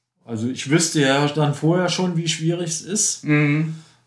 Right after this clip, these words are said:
Speaker 1: Ähm, es gibt wohl auch jedes Jahr so ein paar Streckenänderungen, so wie ich das mitbekommen habe.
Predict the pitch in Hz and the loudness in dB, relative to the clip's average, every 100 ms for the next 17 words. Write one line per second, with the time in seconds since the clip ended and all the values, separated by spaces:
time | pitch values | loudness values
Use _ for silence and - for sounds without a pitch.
0 | - 131 127 - 165 156 151 127 123 131 | -6 -2 0 2 0 4 2 2 -2 2
1 | 147 143 139 147 117 120 123 131 135 - | 2 2 2 0 -2 -6 -6 -2 -2 -6
2 | - 131 120 - 135 - 143 - 147 156 | -10 -6 -6 -8 -12 -8 -8 -4 2 2
3 | 151 165 160 131 123 143 143 135 139 147 | 4 2 2 0 -4 -4 -2 -2 -2 -6
4 | - 156 160 160 139 127 143 160 180 190 | -6 -4 0 2 2 2 2 2 0 -4